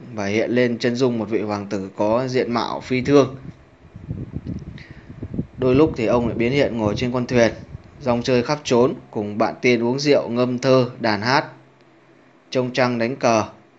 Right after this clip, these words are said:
hưởng thú vui của các bậc tao nhân, mặc khách. Ông Bơ cũng là người em trai thân cận bên, à, quan lớn Đệ Tam.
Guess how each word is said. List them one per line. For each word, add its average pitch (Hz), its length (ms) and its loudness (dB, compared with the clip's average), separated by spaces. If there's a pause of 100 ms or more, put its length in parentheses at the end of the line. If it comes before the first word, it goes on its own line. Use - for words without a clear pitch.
(340)
hưởng 101 260 -10
thú 117 180 -8
vui 131 280 0
của 95 240 -6
các 123 140 -8
bậc 123 180 -2 (440)
tao 120 220 2
nhân, 127 200 0 (180)
mặc 110 160 -10
khách. 156 200 0 (2250)
Ông 123 160 -2
Bơ 127 260 4 (240)
cũng 123 160 -4
là 139 80 -2
người 113 240 0
em 120 140 0
trai 123 400 2
thân 120 180 -2
cận 107 280 -2
bên, 123 220 0
à, 120 220 -2 (140)
quan 117 180 0
lớn 120 180 0
Đệ 135 160 2
Tam. 127 240 2